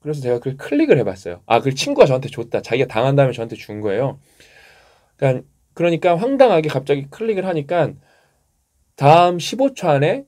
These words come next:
이, 이 종료 버튼을 누르지 않으면은 당신의 컴퓨터는 포맷됩니다." 그러면서 이렇게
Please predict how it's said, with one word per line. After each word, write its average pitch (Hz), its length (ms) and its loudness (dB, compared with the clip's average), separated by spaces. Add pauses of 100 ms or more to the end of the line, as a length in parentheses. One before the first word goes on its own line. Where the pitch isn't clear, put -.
이, 123 340 -10
이 120 320 -10
종료 185 320 4
버튼을 180 400 0
누르지 139 320 0
않으면은 113 480 0
당신의 120 360 -8
컴퓨터는 165 420 -8
포맷됩니다." 139 580 0
그러면서 147 400 2
이렇게 120 180 -2